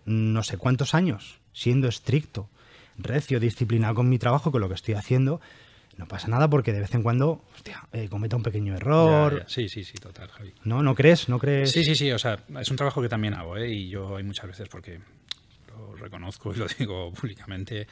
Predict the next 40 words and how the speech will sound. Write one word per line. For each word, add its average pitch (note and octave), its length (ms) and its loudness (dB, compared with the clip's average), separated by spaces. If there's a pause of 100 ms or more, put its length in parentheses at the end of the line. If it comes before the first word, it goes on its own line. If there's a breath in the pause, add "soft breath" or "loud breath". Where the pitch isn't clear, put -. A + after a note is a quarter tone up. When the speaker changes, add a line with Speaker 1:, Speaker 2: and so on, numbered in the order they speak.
(120)
Speaker 2:
o - 20 -12
sea, F#2+ 140 -8
he - 20 -14
tenido F#2+ 220 -8
momentos F#2 300 -8
de F2 60 -10
estrés, G2+ 480 -10 (840 soft breath)
eh, F#2 500 -14 (440)
de G2 100 -14
decir, F#2+ 340 -14
"Uf, G#2 220 -12
de A2 100 -18
empezar - 300 -14
a F#2+ 60 -8
dormir F2+ 240 -10
mal". G#2 360 -4 (1120 soft breath)
No, A2 140 -6 (140)
o G#2+ 40 -2
sea, A#2 120 -4
no A2+ 100 -2
solo A2+ 180 -2
por G2 140 -4
Red B2 140 0
Room, F#2+ 120 -6
sino F2+ 200 -12
porque - 180 -18
al - 60 -18
final F#2+ 460 -12
abarcas F#2+ 380 -8
cosas. B2 460 -4
A A2+ 60 -6
mí G#2+ 100 -2
me G#2+ 80 -2
encanta G2+ 280 -4
además F#2+ 360 -4
todo A2 160 -6
lo G#2 100 -4
que F#2+ 80 -12
me F#2+ 100 -10
proponen. F#2+ 600 -8